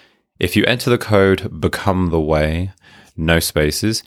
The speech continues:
you can get twenty percent off your Gumroad purchase. Links to everything can be found on budo dot card dot co. That's B U D O dot C A R R D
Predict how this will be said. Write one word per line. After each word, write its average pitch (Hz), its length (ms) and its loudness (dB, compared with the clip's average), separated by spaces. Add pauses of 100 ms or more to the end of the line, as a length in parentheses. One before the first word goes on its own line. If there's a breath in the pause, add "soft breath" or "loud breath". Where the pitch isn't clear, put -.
(200 loud breath)
you 87 120 2
can 92 200 0
get 87 200 2
twenty 117 220 2
percent 101 320 0
off 85 220 0
your 80 100 4
Gumroad 76 500 0
purchase. - 720 -4 (340 soft breath)
Links 104 320 0
to - 100 0
everything 107 360 2
can 98 160 0
be 82 100 2
found 82 480 2 (100)
on 78 320 0
budo 90 560 4
dot - 280 0
card 80 580 -2
dot 76 200 0 (340)
co. 67 320 -8 (200)
That's 78 220 -2
B 98 260 2
U 90 180 4
D 82 260 0
O 101 320 4 (220 loud breath)
dot 82 220 2
C - 400 4
A 82 200 2 (120)
R 80 260 2
R 76 260 2
D 110 400 2